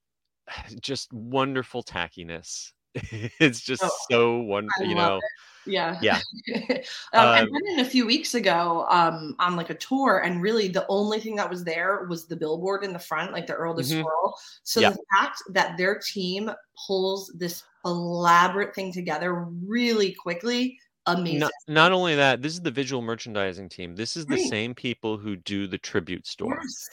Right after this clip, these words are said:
Speaker 2: Mm-hmm.
Speaker 1: They, they put that tribute store together, and then they immediately went to work on the, turning this around. Uh, these, <laughs> those, those folks do not get a break. Uh, and they,
Speaker 2: Cool.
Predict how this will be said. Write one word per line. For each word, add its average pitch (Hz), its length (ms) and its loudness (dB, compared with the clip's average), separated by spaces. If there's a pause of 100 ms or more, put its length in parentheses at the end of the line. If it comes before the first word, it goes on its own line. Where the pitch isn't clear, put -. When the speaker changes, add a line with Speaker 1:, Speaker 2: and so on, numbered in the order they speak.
Speaker 2:
Mm-hmm. 180 120 -4
Speaker 1:
They, 139 240 10 (220)
they 117 120 6
put 151 220 0
that 160 140 4
tribute 143 360 -6
store 120 260 -4
together, 101 640 -2
and 104 160 -6
then 107 160 -4
they 113 180 -2
immediately 104 1040 -2
went 98 340 -4
to - 100 -16
work 90 340 -4
on 87 220 -6
the, 82 80 -14 (360)
turning 87 340 -4
this - 220 -8
around. 85 500 -10
Uh, 87 340 0
these, 120 240 0 (200)
<laughs> 160 180 8
those, 147 400 6
those 143 180 6
folks 127 280 0
do 107 160 -8
not 95 640 0
get 85 320 0
a 87 80 -4
break. 82 420 -6 (440)
Uh, 87 340 0
and 98 160 0
they, 101 140 6
Speaker 2:
Cool. - 100 -2